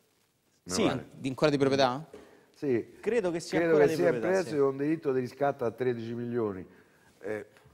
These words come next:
Speaker 1: io al posto della Salernitana
Speaker 2: Investirei subito,
Speaker 1: eh,
Speaker 2: assolutamente.
Speaker 1: spenderei quei tredici
Speaker 2: Ne
Speaker 1: milioni.
Speaker 2: vale
Speaker 3: Frimpong
Speaker 2: già
Speaker 3: lo prenderesti?
Speaker 1: Eh?
Speaker 3: Frimpong lo prenderesti?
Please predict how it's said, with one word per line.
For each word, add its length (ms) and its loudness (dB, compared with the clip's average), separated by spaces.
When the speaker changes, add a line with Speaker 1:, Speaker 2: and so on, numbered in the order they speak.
Speaker 1:
io 100 0
al 80 0
posto 320 2
della 100 4
Salernitana 600 -8
Speaker 2:
Investirei 440 -2
subito, 460 -8
Speaker 1:
eh, 80 -6
Speaker 2:
assolutamente. 760 -10
Speaker 1:
spenderei 540 4
quei 160 2
tredici 340 2
Speaker 2:
Ne 60 -2
Speaker 1:
milioni. 60 0
Speaker 2:
vale 160 8
Speaker 3:
Frimpong 160 6
Speaker 2:
già 60 4
Speaker 3:
lo 80 0
prenderesti? 560 -6
Speaker 1:
Eh? 200 2
Speaker 3:
Frimpong 680 -6
lo 80 -8
prenderesti? 580 -12